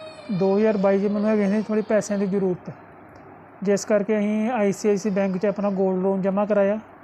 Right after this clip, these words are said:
ਗੋਲਡ। ਤੇ ਮੁੰਡਾ ਹੈਗਾ ਸੀ ਮਨੀਸ਼ ਵਰਮਾ ਯੈੱਸ ਬੈਂਕ ਦਾ employee, ਉਹ ਵਾਈਫ ਨਾਲ ਗਿਆ, ਉਸ ਕੋਲ ਗੋਲਡ ਜਮ੍ਹਾਂ ਕਰਾਇਆ।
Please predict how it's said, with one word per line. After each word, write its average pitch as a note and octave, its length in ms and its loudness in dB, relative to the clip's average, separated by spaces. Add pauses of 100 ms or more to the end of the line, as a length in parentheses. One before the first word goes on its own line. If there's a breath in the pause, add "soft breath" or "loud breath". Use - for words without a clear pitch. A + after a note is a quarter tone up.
(160)
ਗੋਲਡ। F#3 320 2 (1000)
ਤੇ G3 420 2 (760)
ਮੁੰਡਾ G3 220 2
ਹੈਗਾ G3+ 200 4
ਸੀ G3+ 80 2
ਮਨੀਸ਼ G#3 360 -2
ਵਰਮਾ G3+ 240 0
ਯੈੱਸ G3+ 260 0
ਬੈਂਕ G3 220 0
ਦਾ G3 100 -2
employee, F#3 320 0 (800)
ਉਹ G3+ 140 2
ਵਾਈਫ F#3+ 280 2
ਨਾਲ G3+ 120 0
ਗਿਆ, G3+ 240 2
ਉਸ A3 140 0
ਕੋਲ A3 100 -2
ਗੋਲਡ F#3+ 240 0
ਜਮ੍ਹਾਂ G3+ 260 0
ਕਰਾਇਆ। G3 340 2